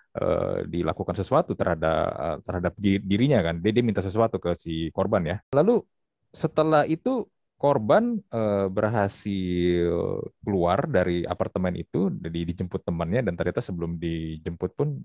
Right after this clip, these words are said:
sempat konfirmasi ternyata apartemennya itu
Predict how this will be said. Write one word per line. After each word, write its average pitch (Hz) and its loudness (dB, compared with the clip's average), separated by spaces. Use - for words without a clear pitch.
sempat - -12
konfirmasi 95 -2
ternyata 92 -2
apartemennya 85 -4
itu - -6